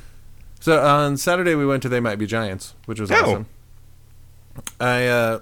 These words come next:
Speaker 1: <clears throat> 'cause I missed them last year thinking I wouldn't care, and it turns out I was sad to not have seen them.
Speaker 2: No.
Speaker 1: So, uh, yeah, the, man, the opening act was fantastic.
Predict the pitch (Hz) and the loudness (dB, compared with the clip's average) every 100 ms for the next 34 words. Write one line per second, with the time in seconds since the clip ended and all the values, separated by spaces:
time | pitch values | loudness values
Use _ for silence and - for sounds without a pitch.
0 | - - 175 151 - - - - - 139 | -8 -2 2 2 0 -14 -20 -20 -12 0
1 | 139 135 175 175 165 135 123 131 - 123 | 2 4 2 2 0 2 2 0 -2 -2
2 | 117 117 113 - - 117 117 110 110 104 | 0 0 -2 -6 -8 -4 -2 -4 -4 -4
3 | 104 104 107 101 117 110 117 95 101 - | -2 -2 -4 -6 -2 0 0 2 2 2
4 | - 110 104 101 98 98 95 92 - 92 | -4 -6 -4 -2 0 0 -2 -4 -2 -2
5 | 101 101 - - - 104 98 98 - 104 | -4 -6 -12 -18 -8 -4 -4 -4 -4 -4
6 | 107 120 117 - - - 101 92 104 117 | -2 -4 -6 -16 -10 -4 0 0 0 -4
7 | - - - 135 113 113 110 110 107 110 | -10 -10 -6 -2 2 2 2 2 0 -4
8 | - - 180 175 147 165 156 - - - | -18 -6 0 0 0 -4 -6 -10 -20 -12
9 | 139 156 170 139 117 - - 156 175 143 | -6 -2 0 2 0 -2 -6 -2 0 0
10 | 120 110 - 107 - - 98 - - 120 | 0 -2 -4 -8 -6 -6 -8 -10 -10 -8
11 | 113 - - - - | -6 -8 -12 -16 -20